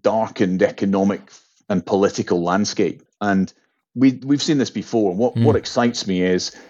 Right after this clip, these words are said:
Speaker 1: there's always a s-, there's always a dawn. There's always a bit of shoots of recovery. And they're the most exciting times. You know, the sunlight in the morning directly after the darkness is much brighter. It's more acute. And I get excited by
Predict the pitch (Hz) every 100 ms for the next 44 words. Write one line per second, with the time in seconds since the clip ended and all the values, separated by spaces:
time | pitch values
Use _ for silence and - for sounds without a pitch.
0 | - - 123 127 117 127 123 120 101 101
1 | - - 110 123 123 107 90 101 98 90
2 | 80 82 101 101 127 120 104 110 92 -
3 | 107 - - 87 85 92 90 92 85 -
4 | _ _ _ - 110 127 120 110 104 113
5 | - 110 - 98 95 101 98 98 92 92
6 | - - 98 98 - 107 - 123 117 95
7 | 87 98 95 104 110 107 90 82 98 98
8 | 101 95 92 - 98 95 85 98 101 90
9 | - 95 85 107 113 113 - 98 92 -
10 | - 120 113 87 - 104 85 92 127 139
11 | 78 76 107 101 101 82 87 90